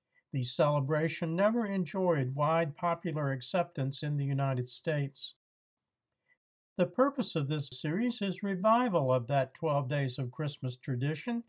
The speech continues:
as a much-needed antidote to the rampant commercialization of Christmas in the United States and around the world.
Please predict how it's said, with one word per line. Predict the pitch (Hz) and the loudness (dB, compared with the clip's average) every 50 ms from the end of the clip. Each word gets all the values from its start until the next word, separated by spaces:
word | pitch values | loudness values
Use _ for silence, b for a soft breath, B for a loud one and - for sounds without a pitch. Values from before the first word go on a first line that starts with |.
| _ - | _ -2
as | 185 180 185 - | 2 2 2 2
a | 208 190 175 | 2 2 2
much-needed | 170 180 202 233 233 - - 190 196 214 208 208 196 190 - | 2 4 4 2 2 2 0 0 0 2 2 2 2 2 0
antidote | 165 165 170 180 165 147 135 120 135 127 117 113 117 - _ _ _ - | 2 2 2 4 4 4 2 2 2 2 2 0 -4 -10 _ _ _ -4
to | - 156 | -2 0
the | 135 139 139 | 0 0 0
rampant | 135 139 151 170 180 185 - 185 170 147 - | 0 2 4 4 2 2 0 -2 -4 -4 -2
commercialization | - 147 139 151 175 196 185 - - 196 175 170 160 139 - 180 196 220 208 - - 185 170 | 0 2 4 4 4 4 4 0 -2 -2 0 0 0 0 0 0 0 0 -2 -2 -4 -2 -2
of | 156 - | -2 -4
Christmas | - - 175 175 170 - 165 165 160 - - _ _ | 0 0 0 0 2 -2 -4 -6 -6 -6 -10 _ _
in | - 214 160 139 | 0 0 2 2
the | 131 | 2
United | 131 131 127 135 147 147 147 143 123 | 2 2 2 4 4 4 2 2 0
States | - - - - 151 143 143 131 - - | -2 -4 -2 0 2 2 0 0 -2 -4
and | 156 147 139 135 131 | -4 -4 -4 -4 -4
around | 131 123 123 127 123 123 123 117 | -4 -2 -2 -4 -4 -4 -6 -6
the | 123 | -8
world. | 117 113 120 113 101 101 107 - - _ | -8 -6 -8 -8 -8 -10 -12 -16 -18 _